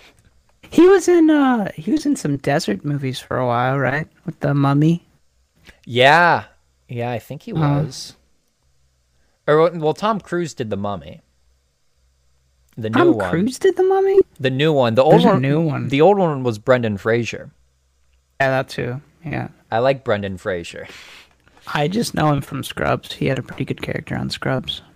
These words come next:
Speaker 2: Yeah, I know him from, obviously, The Mummy. I, uh, he was in another movie called Inkheart that, for some reason, we owned, uh, and we watched it. It was
Speaker 1: Inkheart?
Speaker 2: Inkheart. He was a, so essentially what the plot is, is he writes a book,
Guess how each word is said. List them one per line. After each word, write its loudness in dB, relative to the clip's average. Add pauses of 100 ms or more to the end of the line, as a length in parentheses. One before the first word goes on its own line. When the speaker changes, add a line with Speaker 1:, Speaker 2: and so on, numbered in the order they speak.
(300)
Speaker 2:
Yeah, -6
I -4
know -4
him -6
from, -6 (140)
obviously, -8
The -12
Mummy. -8
I, -8
uh, -8
he -10
was -10
in -6
another -6
movie -10
called -12 (140)
Inkheart -14 (760)
that, -4 (140)
for -12
some -6
reason, -6
we -8
owned, -12 (720)
uh, -8 (320)
and -6
we -6
watched -6
it. 6
It 8
was -4
Speaker 1:
Inkheart? 0 (100)
Speaker 2:
Inkheart. -4
He -8
was -6
a, -2 (160)
so -4
essentially -6
what -4
the -10
plot -4
is, -10 (220)
is -10
he -8
writes -2
a -4
book, -6